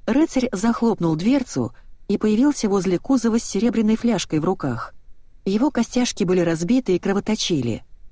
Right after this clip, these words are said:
Вскочив в кузов, рыцарь сказал: «Это я тоже слушаю. Но сейчас я хочу успокоиться, чтобы не поехать обратно к Карлосу и не докончить то, что я начал с твоим дружком Тони».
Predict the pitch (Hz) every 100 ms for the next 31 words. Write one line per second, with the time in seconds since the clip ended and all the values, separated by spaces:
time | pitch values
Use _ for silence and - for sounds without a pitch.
0 | - - - - - 156 - 135 - 240
1 | 254 247 - 208 254 240 226 - 202 151
2 | 113 - - - - - - - - 208
3 | 220 233 285 269 131 - 147 131 120 104
4 | - - - - - 170 165 165 196 185
5 | 139 139 143 165 165 170 175 240 165 -
6 | 117 143 143 151 156 160 156 156 156 156
7 | 151 143 143 - 233 175 117 143 147 165
8 | 190 - 190 127 143 - 247 - 156 147
9 | 180 175 147 - 151 147 151 - 170 165
10 | 170 160 101 82